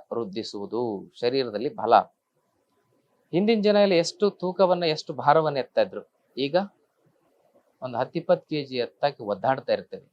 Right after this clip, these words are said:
ಯಾಕಂದ್ರೆ ನಮ್ಮ ಶರೀರದಲ್ಲಿ ಬಲದ ಕೊರತೆ. ಯಾಕಂದ್ರೆ ಇಂಥವೆಲ್ಲವನ್ನು ಕೂಡ ಅವರು ಸೇವಿಸ್ತಾ ಇದ್ರು. ನಾವೀಗ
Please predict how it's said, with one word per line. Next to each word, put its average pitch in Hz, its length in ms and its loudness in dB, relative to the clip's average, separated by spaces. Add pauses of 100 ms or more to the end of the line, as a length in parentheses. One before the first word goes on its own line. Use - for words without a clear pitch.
(140)
ಯಾಕಂದ್ರೆ 131 540 0 (300)
ನಮ್ಮ 131 200 -4
ಶರೀರದಲ್ಲಿ 113 800 -6 (540)
ಬಲದ 123 580 2 (320)
ಕೊರತೆ. 110 380 0 (1300)
ಯಾಕಂದ್ರೆ 190 380 0
ಇಂಥವೆಲ್ಲವನ್ನು 185 800 2
ಕೂಡ 196 180 2 (480)
ಅವರು 120 200 -6
ಸೇವಿಸ್ತಾ 123 540 -2
ಇದ್ರು. - 260 -4 (160)
ನಾವೀಗ 151 420 0